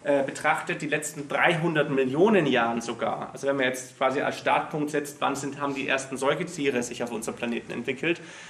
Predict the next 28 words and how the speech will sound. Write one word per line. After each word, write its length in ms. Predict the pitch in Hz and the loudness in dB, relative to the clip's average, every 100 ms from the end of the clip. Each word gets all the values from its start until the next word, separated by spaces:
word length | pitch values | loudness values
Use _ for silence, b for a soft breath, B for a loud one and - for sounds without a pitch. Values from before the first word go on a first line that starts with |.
| B | B
Seit 320 | - 147 151 | 0 2 2
dieser 260 | 180 165 147 | -2 2 2
Zeit 380 | - 127 - - B B B | 4 4 4 0 B B B
ist 180 | - | -8
es 140 | 175 - | -8 -4
eigentlich 400 | 139 143 160 - 165 - | 0 0 -2 -6 -12 -12
so 140 | - | -8
gut 180 | 185 180 | -4 0
wie 100 | 170 | 4
nie 160 | 180 208 | 6 6
selbstverständlich 800 | 147 135 - 147 - 113 120 - | 4 2 2 -2 0 -2 -4 -4
gewesen, 420 | 117 113 113 123 | -2 -2 -2 -4
genug 320 | 135 139 151 | -2 -2 -4
zu 140 | - 135 | -6 -2
essen, 320 | 151 151 151 | -2 -2 -4
genug 260 | 139 139 | -2 -2
zu 120 | - 135 | -4 -10
trinken, 520 | - 139 165 160 139 | -4 -2 -2 -4 -2
Platz 260 | - 135 | 0 0
zum 140 | - 123 | -4 -8
Schlafen, 540 | - 131 143 151 147 143 B B - - | -2 2 2 0 -6 -12 B B -20 -8
ähm, 380 | 117 135 127 127 - | 0 0 0 -2 -4
einfach 240 | 135 151 | -2 -2
das 120 | - | -4
Überleben 540 | 160 143 139 160 185 180 | -2 0 0 -2 -2 -2
des 180 | 156 | 2
heutigen 300 | 147 151 156 | 4 4 0
Tages 580 | 143 143 131 - - - | 0 2 2 0 -6 -10